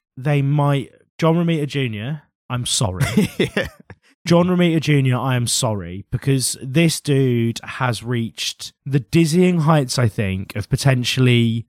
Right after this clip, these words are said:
Speaker 1: the worst comic book art I've ever seen. I, I, do, I don't know how else to describe it.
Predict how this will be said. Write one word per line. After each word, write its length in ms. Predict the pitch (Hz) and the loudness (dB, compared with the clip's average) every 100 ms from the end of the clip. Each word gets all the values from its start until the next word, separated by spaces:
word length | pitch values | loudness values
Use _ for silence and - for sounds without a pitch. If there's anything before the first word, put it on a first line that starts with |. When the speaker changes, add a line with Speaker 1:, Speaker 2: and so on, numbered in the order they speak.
| - | -12
Speaker 1:
the 360 | 113 143 147 | -2 2 4
worst 500 | 135 143 135 131 - | 4 4 4 0 -4
comic 320 | - 131 127 | -2 -2 -2
book 220 | 135 127 131 | -2 -2 0
art 180 | 131 135 | -2 0
I've 80 | |
ever 160 | 151 170 | 0 0
seen. 460 | - 247 110 95 95 | -2 -2 -4 -6 -8
I, 120 | 135 151 147 | -4 -4 0
I, 80 | |
do, 180 | 156 185 | 0 2
I 160 | 170 165 | 2 2
don't 460 | 131 175 180 175 | 2 2 2 2
know 320 | 170 160 151 139 | 2 4 4 2
how 240 | 151 139 | 2 2
else 180 | 135 - | 0 -2
to 60 | 131 | -6
describe 460 | 127 151 151 151 | -6 -2 -2 -2
it. 180 | 80 - | -8 -20